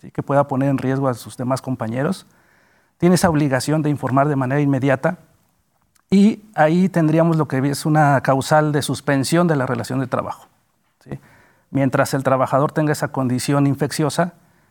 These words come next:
la relación de trabajo, eh, se suspende de manera temporal y, este, entonces... Eh, con la debida consecuencia, que es,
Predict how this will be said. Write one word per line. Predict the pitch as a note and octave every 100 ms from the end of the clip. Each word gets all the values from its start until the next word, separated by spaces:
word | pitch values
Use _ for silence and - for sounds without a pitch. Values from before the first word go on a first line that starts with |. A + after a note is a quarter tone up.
| _ _
la | B2 B2
relación | A#2+ B2 C#3
de | D3
trabajo, | D3 C#3+ C#3+ C#3 D3+ D3 -
eh, | A2+ A#2
se | -
suspende | - C3+ - F3+ F3 D3
de | D3
manera | A#2 B2+ C3+
temporal | C#3+ C#3 F#3 F3+ G3 F#3+ _ _ _
y, | E3 F#3 G3+ A3 _
este, | - B2+ A#2 - A#2+
entonces... | A#2 C3 C3 D#3 B2+ - - _ _ -
Eh, | C3 A#2+ G#2+ - _ _ _
con | C#3
la | C3
debida | B2+ C3+ D3
consecuencia, | D3 D3 F3 G#3+ G3 F#3
que | C#3
es, | - -